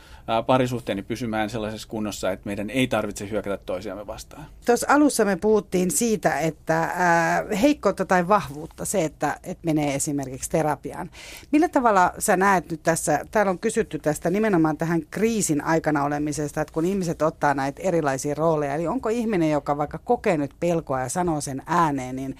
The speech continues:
Speaker 2: onko hän niinku tavallaan tietyllä tavalla vahvoilla, eikä,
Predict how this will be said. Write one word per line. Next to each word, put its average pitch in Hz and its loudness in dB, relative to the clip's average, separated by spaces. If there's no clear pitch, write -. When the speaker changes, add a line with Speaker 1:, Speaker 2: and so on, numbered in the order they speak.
Speaker 2:
onko - 2
hän 196 0
niinku 147 -4
tavallaan 175 4
tietyllä 156 -2
tavalla 151 0
vahvoilla, - 0
eikä, 160 2